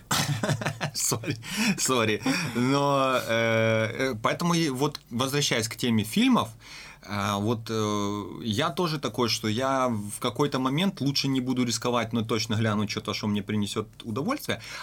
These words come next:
А жена, наоборот, типа, мы должны что новое, что новое, что новое. Это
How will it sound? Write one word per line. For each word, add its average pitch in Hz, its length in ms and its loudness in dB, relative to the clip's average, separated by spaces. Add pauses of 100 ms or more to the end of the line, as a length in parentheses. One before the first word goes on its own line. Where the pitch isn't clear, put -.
(100)
А 120 100 0
жена, 120 540 2 (260)
наоборот, 135 640 2
типа, 107 180 -4
мы 107 160 4
должны 110 240 4
что 110 200 0
новое, 107 360 4
что - 240 -6
новое, 107 280 2
что - 200 -8
новое. 107 240 0 (300)
Это 165 360 0